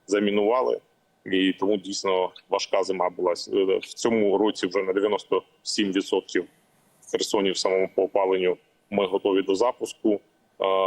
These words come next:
також, е, плануємо, е, вже заплановано підвіз дров в чотирнадцять тисяч, е, домогосподарств, які, е, ну,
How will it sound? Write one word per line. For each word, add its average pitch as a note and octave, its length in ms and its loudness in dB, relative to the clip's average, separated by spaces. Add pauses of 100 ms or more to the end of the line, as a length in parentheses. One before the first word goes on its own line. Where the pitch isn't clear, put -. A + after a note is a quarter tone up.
(100)
також, - 540 -2
е, F#2+ 1500 -2
плануємо, G2+ 1080 0 (340)
е, G2 280 2
вже F#2 460 2
заплановано G2+ 720 0 (220)
підвіз G2+ 600 -4 (500)
дров A2+ 280 2 (640)
в G2+ 260 0
чотирнадцять - 760 -2 (380)
тисяч, G2+ 460 -4
е, F#2+ 360 2 (400)
домогосподарств, G#2 760 0
які, G2 420 -2
е, F#2+ 560 2 (540)
ну, A#2 80 -12